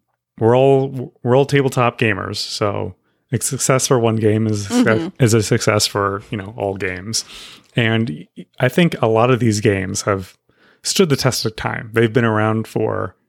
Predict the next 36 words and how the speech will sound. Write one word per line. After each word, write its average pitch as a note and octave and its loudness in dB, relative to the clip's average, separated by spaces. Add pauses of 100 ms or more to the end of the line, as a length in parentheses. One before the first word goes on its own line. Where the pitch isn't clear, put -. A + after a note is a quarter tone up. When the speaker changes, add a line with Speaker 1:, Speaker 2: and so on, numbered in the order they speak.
(400)
Speaker 1:
many, A#2+ 4
many, A2 2
many G2 -4
years. F#2+ -6 (480)
So, G2+ 0 (160)
and A2+ 2
because B2 2
of A#2+ 2
their G#2+ 2
ver-, A#2 2
versatile A#2+ 2
nature, G#2 -2 (260)
that G2 0
all G2 2
you A2 4
need A#2 4
is A#2 2
a A2+ 2
deck A2+ 0
of A2 -2
cards G#2+ -4
and A2+ -4
you G#2 -8
can G#2 -8
play F#2+ -2
all G2 2
these A#2 4
different B2+ 0
card D3 2
games, G#2 -4
I A2 2
don't A#2+ -4
think G#2+ -2
there's G#2 0
really G#2 2
any, G2 -4